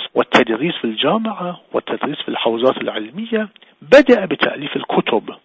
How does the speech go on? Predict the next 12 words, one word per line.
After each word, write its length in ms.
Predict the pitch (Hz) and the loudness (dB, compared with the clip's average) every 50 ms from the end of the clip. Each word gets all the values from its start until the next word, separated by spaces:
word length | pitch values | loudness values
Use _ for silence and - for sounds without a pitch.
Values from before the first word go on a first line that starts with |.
| - - | -16 -8
في 60 | - | -4
شتى 420 | - - - 247 - - - 185 - | -2 0 0 -2 -2 0 -2 0 0
العلوم 320 | - 120 123 135 147 151 160 - - | -2 -4 -2 -2 -2 -4 -8 -14 -14
الإسلامية 760 | - 117 - 110 - - 117 113 110 113 135 190 226 233 220 - - | -12 -12 -10 -10 -10 -6 -4 -4 -4 -4 -4 -4 -4 -4 -4 -2 0
والإنسانية، 920 | 165 147 139 - 113 110 107 - - 127 113 107 123 131 120 104 - - - - | 2 2 2 2 0 -4 -4 0 2 2 2 4 2 0 0 0 -2 -4 -2 4
مثل 380 | 175 226 - - 214 190 175 170 - | 4 4 6 8 6 6 4 2 -10
الفلسفة 680 | 110 - - 117 - - - 170 - 160 - - 131 | -6 -4 -4 -4 0 2 2 2 2 2 -2 0 -2
والأخلاق 760 | 120 113 104 - - - - 117 139 165 190 - - 165 160 - - - - - - _ - | -4 -2 -2 -2 -2 -2 0 0 2 2 2 0 -2 -6 -8 -8 -14 -20 -20 -20 -14 _ -4
والفقه 640 | 123 117 110 - - - 214 - - - - 143 | -4 -4 -4 -2 0 2 2 4 4 2 0 2
والتاريخ 640 | 127 113 - - - 113 107 107 151 196 - - - | 2 0 0 0 -4 -4 -2 0 2 0 0 0 -2
والعلوم 440 | 113 104 98 98 107 131 156 170 131 | -4 -4 -4 -6 -4 -4 -4 -4 -4
الاجتماعية. 760 | 98 92 - - - - 110 110 104 101 131 135 120 113 | -4 -2 0 0 0 -2 -4 -4 -2 -2 -2 -4 -4 -6